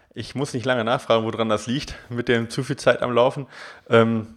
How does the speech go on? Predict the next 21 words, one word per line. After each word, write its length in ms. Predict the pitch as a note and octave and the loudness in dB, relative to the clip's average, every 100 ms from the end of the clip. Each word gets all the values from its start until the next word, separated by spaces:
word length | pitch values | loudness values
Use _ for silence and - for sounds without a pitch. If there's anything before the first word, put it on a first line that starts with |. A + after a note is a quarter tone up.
| - | -14
ich 180 | A#2 - | -8 -6
gehe 160 | - A2+ | 4 6
davon 260 | G#2+ - | 6 4
aus, 220 | F2+ G#2 - | 4 2 4
dass, 260 | G#2+ - A2 | 0 0 -2
äh, 180 | G2+ | 0
das, 220 | G2+ G#2+ - | 2 0 0
was 160 | G#2 | -4
unser, 360 | F#2 G#2+ G#2 G2 | -2 0 0 0
unser 220 | A2 G#2+ | 2 4
aller 180 | - A2 | 6 6
Leben 260 | G2+ G#2+ A2 | 4 0 0
gerade 220 | G#2 G2+ | 2 2
am 100 | G2 | 2
meisten 300 | G#2+ A#2+ G#2+ | 2 0 0
beeinträchtigt, 720 | E2 G2 G#2+ - A2 - G#2 | 0 0 -2 -2 -2 -2 -4
auch 100 | - | -2
dein 200 | G#2 A2+ | 4 4
Leben 200 | A2 G2+ | 4 0
beeinträchtigt. 720 | F#2 F#2 G#2 A2 - C3 - | 2 2 0 -6 -4 -10 -8
Ähm, 380 | A2 G#2+ G#2 G2+ | -6 -4 -4 -10